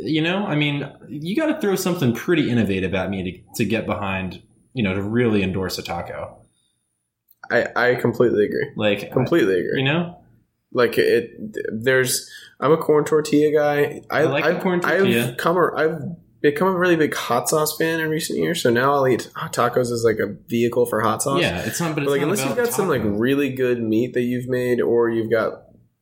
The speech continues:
Speaker 2: I don't know, there's just nothing all that special
Speaker 1: Yeah.
Speaker 2: about a taco to
Speaker 1: I can
Speaker 2: me.
Speaker 1: get behind a good burrito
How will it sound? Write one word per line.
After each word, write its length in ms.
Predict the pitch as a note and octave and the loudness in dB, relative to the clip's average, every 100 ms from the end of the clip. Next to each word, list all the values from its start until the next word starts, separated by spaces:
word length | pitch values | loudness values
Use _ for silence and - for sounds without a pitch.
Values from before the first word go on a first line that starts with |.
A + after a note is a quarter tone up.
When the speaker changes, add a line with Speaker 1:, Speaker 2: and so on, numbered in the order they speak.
| _ - | _ -4
Speaker 2:
I 80 | B2 | -2
don't 100 | B2+ | 0
know, 200 | G2+ F2+ | 0 0
there's 160 | A#2 C#3 | 0 0
just 160 | D3 D3+ | 0 0
nothing 360 | D#3+ D#3+ D3+ | 0 0 -2
all 200 | F#2 A#2 | 0 2
that 160 | A#2 G2 | 2 0
special 340 | - A#2+ A2 | -2 0 0
Speaker 1:
Yeah. 40 | F#2+ | 0
Speaker 2:
about 160 | G2 | 0
a 40 | F#2+ | -2
taco 300 | - C2 - | -4 -6 -4
to 40 | C#3+ | -4
Speaker 1:
I 60 | |
can 140 | - D#3+ | 0 2
Speaker 2:
me. 60 | |
Speaker 1:
get 160 | D#3 F3 | 2 -2
behind 260 | D#3 D#3+ D3 | -2 0 0
a 40 | |
good 220 | B2 B2+ G2+ | 0 0 0
burrito 560 | G2+ F#3 E3 F#3+ G#3 | 0 0 0 -4 -6